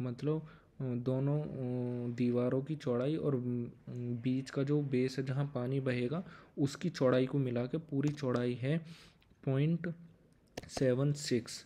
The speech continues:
ठीक है। ये हमने इसमें, अ, फिल कर दिया। उसके बाद दीवार की चौड़ाई हमें नौ इंची लेनी है, तो नौ इंची को मीटर में पॉइंट टू थ्री लिखते हैं।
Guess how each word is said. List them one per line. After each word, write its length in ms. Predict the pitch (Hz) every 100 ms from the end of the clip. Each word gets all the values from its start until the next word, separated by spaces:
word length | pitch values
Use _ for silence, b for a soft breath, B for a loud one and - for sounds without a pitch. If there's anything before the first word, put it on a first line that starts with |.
| B B -
ठीक 180 | - 139
है। 100 | 143
ये 160 | 127 135
हमने 380 | 127 131 135 139
इसमें, 340 | - 135 175
अ, 920 | - - - - 131 123 123 120 120
फिल 300 | 120 151 143
कर 180 | 135 113
दिया। 200 | 117 113
उसके 380 | 143 - - 151
बाद 340 | 143 151 156 B B 131
दीवार 380 | 135 131 135 139
की 120 | 143
चौड़ाई 300 | 135 123 135
हमें 240 | 135 147
नौ 200 | 139 135
इंची 260 | 135 135 131
लेनी 280 | 127 123 131
है, 80 |
तो 120 | 139 139
नौ 140 | 131
इंची 280 | 127 123 139
को 80 | 139
मीटर 300 | 131 123 127
में 160 | 143
पॉइंट 440 | 143 131 135 139 -
टू 100 | 120
थ्री 260 | - 131
लिखते 380 | 131 127 - 139
हैं। 220 | 147 165